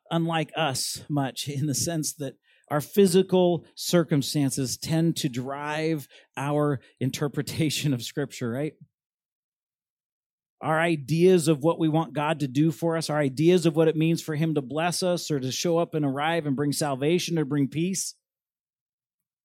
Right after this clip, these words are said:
those things are often driven by the, whatever circumstances we're in in life.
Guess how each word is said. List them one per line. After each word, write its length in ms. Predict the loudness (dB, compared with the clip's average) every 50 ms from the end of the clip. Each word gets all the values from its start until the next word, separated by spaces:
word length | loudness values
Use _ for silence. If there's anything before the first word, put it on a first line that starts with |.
| _ _ _ _ _ 2 4
those 160 | 4 4 4
things 260 | 4 4 4 6 6
are 80 | 4 4
often 320 | 4 2 2 2 2 2
driven 440 | 4 6 6 6 6 6 4 4 4
by 180 | 4 4 4
the, 100 | 4 2
whatever 380 | 0 2 2 4 4 4 2 0
circumstances 840 | -2 0 0 0 0 2 0 -2 -2 0 -2 0 0 0 0 0 -2
we're 160 | -2 -2 -2
in 100 | 0 0
in 100 | 0 0
life. 480 | 0 -2 -2 0 0 -2 -2 -4 -12